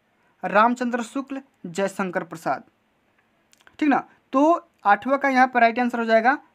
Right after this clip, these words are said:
रामचंद्र शुक्ल जी हैं। कौन है, कौन है? रामचंद्र शुक्ल जी। नौवां नंबर क्वेश्चन को देखते हैं, और ये जो क्वेश्चन है बहुत, बहुत most important question है कि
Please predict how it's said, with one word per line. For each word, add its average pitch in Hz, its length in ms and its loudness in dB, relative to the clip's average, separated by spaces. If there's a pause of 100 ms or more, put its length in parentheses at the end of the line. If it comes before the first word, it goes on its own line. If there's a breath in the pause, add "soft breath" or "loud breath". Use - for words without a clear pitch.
रामचंद्र 240 720 0 (240)
शुक्ल 165 340 -8
जी 151 180 -10
हैं। 143 180 -10 (560)
कौन 269 200 0
है, 262 200 -2 (320)
कौन 254 140 4
है? 170 200 -2 (260 soft breath)
रामचंद्र 247 600 0 (200)
शुक्ल 165 320 -10
जी। 147 220 -8 (640 loud breath)
नौवां 240 220 4
नंबर 285 180 2
क्वेश्चन 269 280 -2
को 269 80 -2
देखते 254 240 -4
हैं, 277 140 0
और 226 200 2
ये 254 140 2
जो 262 120 -2
क्वेश्चन 254 340 -2
है 269 80 2
बहुत, 226 320 0
बहुत 254 240 0 (120)
most 240 260 -4
important 233 380 -2
question 214 300 -6
है 226 140 -4 (400 soft breath)
कि 311 200 2